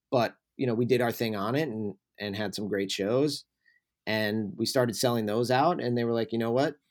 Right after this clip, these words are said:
Why don't we give it a shot up in the big stage, in the main stage?" And we did that, and, and, uh, we're doing really well. And then they were generous enough to offer us a regular, a regular slot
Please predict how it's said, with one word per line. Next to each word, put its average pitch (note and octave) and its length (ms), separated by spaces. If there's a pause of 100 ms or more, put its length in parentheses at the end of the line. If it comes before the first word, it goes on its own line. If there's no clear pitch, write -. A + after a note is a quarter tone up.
(120)
Why A2 180
don't B2 120
we B2 120
give A2+ 160
it B2 60
a - 20
shot A2+ 380
up G#2+ 200 (680)
in A#2 180
the A#2+ 60
big D#3 200
stage, F#2+ 300
in G2+ 40
the A2 60
main C#3 160
stage?" G2+ 540 (1120)
And A#2 80
we A#2+ 80
did A2+ 180
that, A#2+ 300
and, A#2 280 (160)
and, G#2 400
uh, F#2+ 160
we're G2 140
doing G#2+ 260
really A2 200
well. A#2 260
And A#2+ 140
then A#2 140
they A#2 100
were A2+ 120
generous A#2 440
enough A2+ 260
to - 80
offer A2 320
us G#2+ 180
a G#2 60
regular, G#2+ 720 (200)
a G2 40
regular A2+ 300
slot B2+ 360